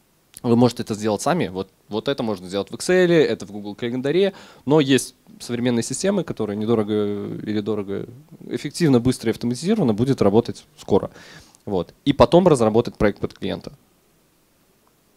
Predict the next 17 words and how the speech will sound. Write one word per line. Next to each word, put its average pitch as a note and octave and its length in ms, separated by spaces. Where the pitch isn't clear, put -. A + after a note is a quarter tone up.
Э, A2 280
ускоряюсь. G#2+ 560
Основной D3+ 380
месседж C#3+ 360
в - 100
том, B2 120
что G#2+ 440
нужно B2 420
сначала A2+ 540
понять G#2+ 440
проблемы G#2+ 540
и F#2+ 180
разобрать F#2+ 460
их - 100
решение, F#2 480
а G#2 120
не: F#2+ 180